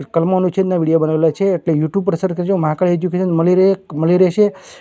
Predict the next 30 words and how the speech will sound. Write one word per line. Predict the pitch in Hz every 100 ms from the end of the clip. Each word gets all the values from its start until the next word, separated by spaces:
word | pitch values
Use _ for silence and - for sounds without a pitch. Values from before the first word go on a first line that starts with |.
| -
અને | 175
તેની | 156 175 208
અંદર | 208 196 143 - _
કયો | 170 185
વીડિયો | 196 202
કઈ | 190 190
પરીક્ષાની | 180 180 175 185 190
અંદર | 190
પૂછેલો | 151 175 190
તે | 185 190
વિશે | 180 190
ચર્ચા | 175 147 165 151
છે. | 170 160 - - - - - _
ભારતના | 160 165 170 208
મન-, | 202 196
ભારતના | 151 170 170 180
પદાધિકારીઓ, | 180 190 180 180 196 202
ગુજરાતનું | 160 160 180 185
મંત્રીમંડળ, | 180 175 190 190 190
તેના | 175 185
વિશે | 185 180 202
વીડિયો | 180 180
બનાવેલા | 175 180 185
છે, | 180 180
ચેક | 175 170
કરી | 180 175
લેજો. | 185 190
અને | 190 175
ખાસ | 175 175
કરીને, | - 180 190